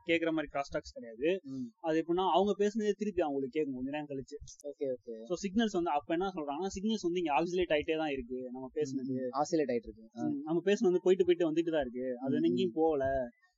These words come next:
Speaker 1: இந்த வயர்ல இருந்து அங்க வரைக்கும் போகுது, போயிட்டு வந்து திருப்பி இங்கிறதுக்கு வர்றதுக்கான வாய்ப்பு இருக்குல்ல. அதனாலதான் நான் கேட்க முடியுது திருப்பி. நான்
Speaker 2: ம்.
Speaker 1: பேசுறது இந்த எக்கோ அடிக்கும் பாத்துக்கோங்க சில நேரம்.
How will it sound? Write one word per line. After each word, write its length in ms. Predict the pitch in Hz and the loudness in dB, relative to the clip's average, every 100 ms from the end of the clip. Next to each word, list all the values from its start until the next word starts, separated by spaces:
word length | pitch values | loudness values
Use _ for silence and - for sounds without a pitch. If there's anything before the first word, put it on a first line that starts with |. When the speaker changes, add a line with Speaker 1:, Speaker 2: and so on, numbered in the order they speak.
| _ | _
Speaker 1:
இந்த 140 | 151 | 0
வயர்ல 320 | 147 156 185 180 | 4 6 6 4
இருந்து 160 | 185 | 4
அங்க 140 | 175 160 | 4 4
வரைக்கும் 280 | 165 170 | 4 2
போகுது, 360 | 160 160 156 180 | 4 4 6 4
போயிட்டு 240 | 170 170 170 | 4 4 4
வந்து 160 | 165 | 2
திருப்பி 300 | 175 190 180 | 4 2 4
இங்கிறதுக்கு 340 | 170 147 139 135 | 2 2 0 0
வர்றதுக்கான 280 | 160 160 | 0 0
வாய்ப்பு 280 | 147 147 - | 0 0 -2
இருக்குல்ல. 200 | 131 127 | -6 -4
அதனாலதான் 380 | 135 165 165 170 | -2 2 2 2
நான் 140 | 147 151 | 0 -2
கேட்க 180 | 156 143 | -2 -2
முடியுது 220 | 131 123 | -4 -4
திருப்பி. 500 | 147 139 135 131 120 - - - | -6 -6 -4 -6 -6 -12 -20 -8
நான் 160 | 135 | -2
Speaker 2:
ம். 40 | 127 | 2
Speaker 1:
பேசுறது 280 | 180 175 | 2 2
இந்த 140 | 170 143 | 0 0
எக்கோ 400 | 151 202 165 247 | -2 -2 2 6
அடிக்கும் 220 | 202 156 | 6 4
பாத்துக்கோங்க 320 | 131 123 127 | -2 -6 -10
சில 180 | 120 139 | -10 -10
நேரம். 320 | 131 123 131 | -10 -10 -10